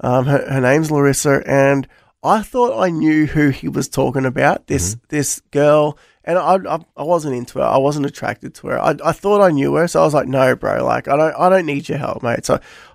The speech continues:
Speaker 1: I hang up the phone, and I turn around, and I dive back into the pool, and at the bottom of the pool, I feel the Holy Spirit say to me,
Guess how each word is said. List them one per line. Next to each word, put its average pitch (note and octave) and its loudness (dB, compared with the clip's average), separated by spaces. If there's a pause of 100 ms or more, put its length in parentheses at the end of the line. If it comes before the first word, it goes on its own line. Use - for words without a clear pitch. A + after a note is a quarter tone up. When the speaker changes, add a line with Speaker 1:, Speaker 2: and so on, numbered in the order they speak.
(220)
Speaker 1:
I B2+ -2
hang G3 4
up A3 0
the D3 -10
phone, D3 -2 (560)
and C#3 4
I C3+ 4
turn E3+ 2
around, E3 0
and D3+ -4
I C#3+ 0
dive E3 0
back - -6
into D#3+ -8
the D#3+ -4
pool, C3 -2 (420)
and D3 0
at D3 -2
the C#3+ -4
bottom E3+ 2
of F#3+ 0
the F#3+ -2
pool, C3+ -2
I C#3 2
feel C#3 -2
the C3+ -2
Holy D#3 2
Spirit D3+ -2
say C#3 2
to C3 -6
me, C3 -4